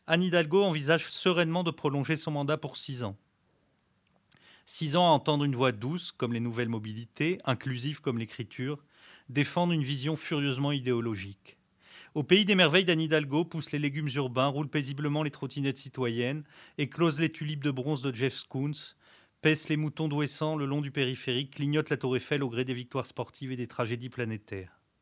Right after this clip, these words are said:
Avec elles, les rats eux-mêmes qui pullulent dans les rues auraient les traits craquants des figures de Walt Disney.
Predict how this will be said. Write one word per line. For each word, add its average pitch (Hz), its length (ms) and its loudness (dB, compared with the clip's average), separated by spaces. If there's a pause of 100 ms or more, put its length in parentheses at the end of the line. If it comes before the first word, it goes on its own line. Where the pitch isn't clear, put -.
(920)
Avec 139 280 2
elles, 202 160 6
les 156 120 6
rats 156 180 8
eux-mêmes 165 360 2
qui - 120 -10
pullulent 156 320 -4
dans 147 140 2
les 139 120 4
rues 151 180 0
auraient 135 200 2
les 127 100 0
traits 127 200 -4
craquants 147 340 0
des 143 80 -2
figures 135 320 -4
de 135 60 0
Walt 123 180 2
Disney. 117 520 -8